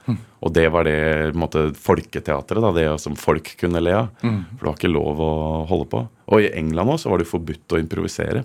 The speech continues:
Speaker 2: på scenen. Er ikke det sykt?
Speaker 1: <laughs>
Speaker 2: At det var ikke lov å improvisere.
Speaker 1: Hæ, når var dette her?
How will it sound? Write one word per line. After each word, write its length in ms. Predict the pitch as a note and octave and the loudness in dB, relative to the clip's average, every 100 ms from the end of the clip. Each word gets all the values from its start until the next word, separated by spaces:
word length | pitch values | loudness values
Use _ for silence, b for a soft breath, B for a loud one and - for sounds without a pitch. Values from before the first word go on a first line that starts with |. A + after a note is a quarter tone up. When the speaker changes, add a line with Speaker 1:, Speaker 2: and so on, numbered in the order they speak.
| - | -2
Speaker 2:
på 120 | F2 | 0
scenen. 320 | E2+ D#2 B2+ - b b b b b b b - | 0 -2 -4 -8 b b b b b b b -2
Er 60 | |
ikke 160 | G#2 A2+ | 4 6
det 40 | A2 | 4
sykt? 260 | D#3+ - - | -2 -8 -2
Speaker 1:
<laughs> 280 | E3 - | -2 0
Speaker 2:
At 160 | F#3+ D#3+ | 0 2
det 120 | E3 | 4
var 80 | C#3 | 4
ikke 180 | C3+ A2+ | 4 4
lov 340 | G2+ F#2 G#2 B2+ | 6 6 6 6
å 60 | C3+ | 4
improvisere. 600 | B2 A#2+ B2+ G#2 G2+ F2+ | 4 2 2 0 -2 -4
Speaker 1:
Hæ, 160 | - C3 | 0 2
når 180 | A#2 A2 | 4 4
var 100 | A2 | 6
dette 120 | A2+ - | 4 2
her? 160 | A#2+ | -2